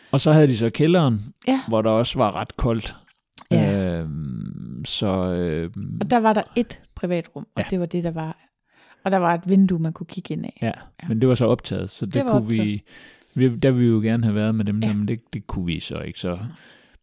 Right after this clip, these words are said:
Speaker 1: vi kiggede, der var også sådan en B D S M-tema dernede og sådan noget, så,
Speaker 2: Mhm.
Speaker 1: men det endte så med, at vi bare smuttede hjem til dem på
Speaker 2: Ja.
Speaker 1: deres hotel, altså,
Speaker 2: Ja.
Speaker 1: fordi det var ikke til at,
Speaker 2: Nej.
Speaker 1: det spillede ikke rigtigt.
Speaker 2: Ej, det
Speaker 1: Og,
Speaker 2: gjorde
Speaker 1: og,
Speaker 2: det altså ikke.
Speaker 1: og nu havde, og så havde vi så set det, altså, det var,
Speaker 2: Mhm.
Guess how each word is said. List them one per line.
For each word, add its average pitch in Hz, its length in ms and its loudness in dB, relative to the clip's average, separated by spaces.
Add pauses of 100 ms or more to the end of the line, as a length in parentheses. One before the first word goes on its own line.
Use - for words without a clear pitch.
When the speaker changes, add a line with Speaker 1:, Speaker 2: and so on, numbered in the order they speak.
(520)
Speaker 1:
vi 117 220 -10
kiggede, 113 440 -4
der 127 80 0
var 131 100 2
også 117 180 -2
sådan 127 140 2
en 101 40 -2
B - 80 -4
D 101 240 0
S - 100 -6
M-tema 110 500 0
dernede 95 480 0
og 90 80 -6
sådan 98 120 -8
noget, 90 180 -6
så, - 160 -8
Speaker 2:
Mhm. 254 380 0
Speaker 1:
men 185 200 -6
det 120 120 0
endte 113 180 -2
så 110 80 -4
med, 101 140 0
at 95 200 -6
vi 101 60 -10
bare 78 260 -10
smuttede 82 360 -4
hjem 78 180 -8
til - 140 -12
dem 85 160 -12 (220)
på - 100 -6
Speaker 2:
Ja. 95 60 -6
Speaker 1:
deres 90 160 -8
hotel, 113 340 -14 (180)
altså, 131 180 -10 (520)
Speaker 2:
Ja. 160 100 -6 (160)
Speaker 1:
fordi 185 240 -10
det 90 200 -6
var 80 60 -6
ikke 78 160 -8
til - 140 -12
at, 80 160 -10 (560)
Speaker 2:
Nej. 175 120 -8 (280)
Speaker 1:
det 107 100 -4
spillede 92 380 -2
ikke 92 140 -4
rigtigt. 87 280 -8 (400)
Speaker 2:
Ej, 165 80 -4
det 165 80 -4
Speaker 1:
Og, - 60 -8
Speaker 2:
gjorde 180 140 0
Speaker 1:
og, 170 40 2
Speaker 2:
det 170 60 0
altså 175 220 -8
ikke. - 300 -12
Speaker 1:
og 104 100 -8
nu 117 100 4
havde, 127 340 4
og 113 60 -2
så 135 100 0
havde 143 160 4
vi 127 60 -2
så 120 120 0
set 135 340 -2
det, 110 140 -2
altså, 104 240 -8
det 117 120 -4
var, 180 100 2
Speaker 2:
Mhm. 254 320 4